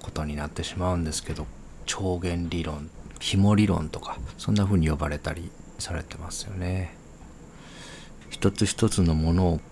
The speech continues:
細かく見ていくと、振動していて、見た瞬間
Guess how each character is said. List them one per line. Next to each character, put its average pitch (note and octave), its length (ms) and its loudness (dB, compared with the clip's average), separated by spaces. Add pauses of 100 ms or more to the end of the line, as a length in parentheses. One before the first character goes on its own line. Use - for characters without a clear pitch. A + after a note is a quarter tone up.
(180)
細 E2 220 2
か F2 140 0
く - 160 -4
見 D#2+ 120 0
て - 140 0
い D2 80 0
く - 160 -8
と、 D2+ 220 -6 (580)
振 A2 460 6
動 G#2+ 180 8
し - 140 4
て G2 180 4
い F#2+ 60 4
て、 E2+ 480 2 (840)
見 A#2+ 140 6
た A2 160 6
瞬 G#2+ 460 6
間 G#2+ 600 4